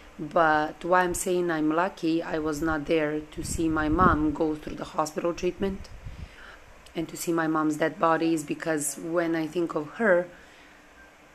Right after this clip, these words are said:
I am lucky enough only to think of her, only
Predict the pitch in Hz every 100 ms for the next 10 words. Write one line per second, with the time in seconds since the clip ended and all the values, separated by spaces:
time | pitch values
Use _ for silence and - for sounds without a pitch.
0 | - - - 170 170 175 175 175 180 190
1 | 170 170 165 - 180 180 175 175 165 170
2 | 160 151 165 160 160 160 165 - - 180
3 | 180 160